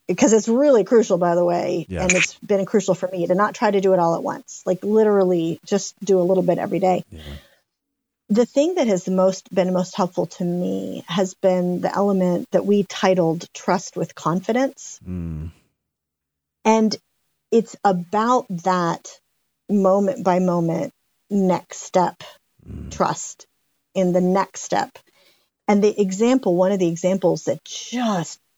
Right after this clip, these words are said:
Speaker 1: blew me away, I saw this video, um, a couple of years ago, an, an evangelist named Ray Vander Laan.
Speaker 2: Yeah. Mm-hmm.
Speaker 1: And he was standing on a hillside in Israel in this old, it's an old video. You can find it on YouTube.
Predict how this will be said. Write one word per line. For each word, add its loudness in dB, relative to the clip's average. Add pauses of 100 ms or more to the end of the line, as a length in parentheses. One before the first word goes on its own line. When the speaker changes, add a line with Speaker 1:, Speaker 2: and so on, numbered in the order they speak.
(340)
Speaker 1:
blew 2
me 4
away, 0 (100)
I 4
saw -4
this -2
video, 0 (140)
um, 0
a -4
couple 0
of 0
years 2
ago, -2
an, 0
an 2
evangelist 0
named 0
Ray 2
Vander -2
Laan. 2
Speaker 2:
Yeah. 4
Mm-hmm. -12 (440)
Speaker 1:
And 6
he -2
was 0
standing 2
on 0
a 2
hillside 0
in 2
Israel 0
in 0
this 0
old, 4
it's -4
an -6
old 4
video. 2
You 0
can -6
find 0
it 0
on 0
YouTube. 0